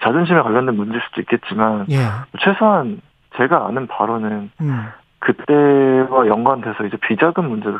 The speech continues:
Speaker 1: 굉장히 크잖아요.
Speaker 2: 그렇죠.
Speaker 1: 그러다 보니까 이제 비자금 관련된 문제가 최대한 불거지지 않으려면은
Speaker 2: 아.
Speaker 1: 그냥 역사적으로서 사람들이 최대한 이 일에 대해서 잊고,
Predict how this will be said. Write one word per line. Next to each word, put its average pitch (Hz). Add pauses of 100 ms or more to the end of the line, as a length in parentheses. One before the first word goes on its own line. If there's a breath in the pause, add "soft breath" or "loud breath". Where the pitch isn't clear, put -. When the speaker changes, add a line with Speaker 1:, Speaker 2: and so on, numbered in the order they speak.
Speaker 1:
굉장히 107
크잖아요. 180
Speaker 2:
그렇죠. 156 (680 loud breath)
Speaker 1:
그러다 139
보니까 120 (680 loud breath)
이제 113 (100)
비자금 135
관련된 113
문제가 110
최대한 104
불거지지 -
않으려면은 107 (340 loud breath)
Speaker 2:
아. 123 (160)
Speaker 1:
그냥 107 (800)
역사적으로서 120 (200)
사람들이 139
최대한 135
이 104
일에 110
대해서 101 (100)
잊고, -